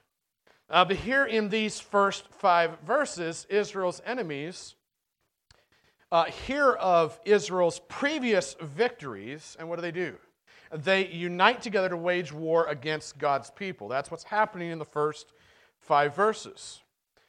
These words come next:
And the reality is that they're not an easy foe at all, okay? They're not just an easy enemy that you can just go overcome. Uh,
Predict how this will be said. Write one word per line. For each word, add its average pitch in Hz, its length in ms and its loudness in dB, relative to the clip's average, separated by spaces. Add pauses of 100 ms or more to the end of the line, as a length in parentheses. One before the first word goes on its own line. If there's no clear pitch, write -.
(220)
And 214 120 0
the 214 60 0
reality 254 400 10
is 202 100 0
that 190 140 -6
they're 208 140 4
not 220 200 6
an 220 120 -2
easy 170 380 -8
foe 143 580 2
at 143 80 -4
all, 110 360 -2
okay? 127 260 -10
They're 139 100 -10
not 170 240 -2
just 180 260 -6
an 156 180 -8
easy 165 360 -6
enemy 170 320 -4
that 147 180 -10
you 151 80 -8
can 151 140 -12
just 135 240 -8
go 147 340 -2 (320)
overcome. 143 720 2 (880)
Uh, 160 240 4